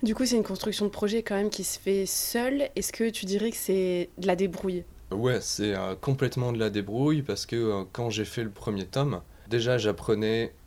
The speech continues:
Speaker 2: encore, on va dire, les, les rudiments de la bande dessinée. Ce premier tome, il m'a permis aussi déjà de m'améliorer en dessin tout au long de, des pages, que ce soit la mise en couleur, parce qu'il y a le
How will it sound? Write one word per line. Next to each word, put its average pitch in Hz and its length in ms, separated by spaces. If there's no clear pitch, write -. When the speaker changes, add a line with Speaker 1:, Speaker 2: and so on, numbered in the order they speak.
Speaker 2:
encore, 135 580
on 104 80
va 104 120
dire, 120 320
les, 95 640
les 101 160
rudiments 113 460
de 117 80
la 104 80
bande 107 180
dessinée. 101 460
Ce - 160
premier 101 260
tome, 123 200
il 107 100
m'a 90 100
permis 110 400
aussi 113 280
déjà 104 280
de 104 60
m'améliorer 104 720
en 98 80
dessin 95 340
tout 110 200
au 104 60
long 113 240
de, 90 440
des 90 120
pages, 120 320
que - 100
ce - 0
soit 107 180
la 101 80
mise 101 220
en 98 100
couleur, 107 460
parce - 180
qu'il 101 160
y 92 60
a 90 60
le 87 200